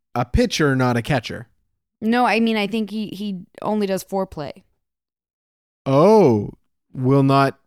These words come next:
Speaker 1: penetrate or be penetrated.
Speaker 2: That's what I think it means.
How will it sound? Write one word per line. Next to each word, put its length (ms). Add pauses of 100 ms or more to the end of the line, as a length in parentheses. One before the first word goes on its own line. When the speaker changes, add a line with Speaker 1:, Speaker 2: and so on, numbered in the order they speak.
Speaker 1:
penetrate 640
or 160
be 180
penetrated. 800 (160)
Speaker 2:
That's 260
what 80
I 80
think 220
it 80
means. 420